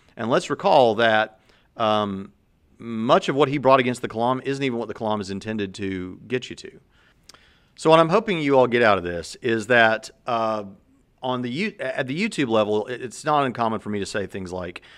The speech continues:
with historical Jesus studies or whatever else, that, look, um, at the academic level, this just, we don't see these blunders as often, and we don't, but they do happen. And I don't, I'm not, this is the reason why I'm saying I'm, I'm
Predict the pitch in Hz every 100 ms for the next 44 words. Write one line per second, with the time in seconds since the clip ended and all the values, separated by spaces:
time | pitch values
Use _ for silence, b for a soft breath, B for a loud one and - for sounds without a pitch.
0 | b b 98 90 85 104 92 92 131 123
1 | 113 120 113 92 92 95 90 143 107 90
2 | 113 104 101 b b b 160 110 - _
3 | _ 135 120 113 110 _ _ _ 131 117
4 | 120 131 131 127 156 151 160 151 147 135
5 | 135 131 127 - - - - 131 127 123
6 | 123 135 120 98 113 107 98 92 87 85
7 | - - _ _ - 123 117 92 - _
8 | _ _ - 135 - - 131 127 135 110
9 | 87 78 71 _ b b b - 123 120
10 | 117 110 - 131 143 143 135 135 135 123
11 | 135 135 135 135 127 120 117 110 117 104
12 | 107 - 101 101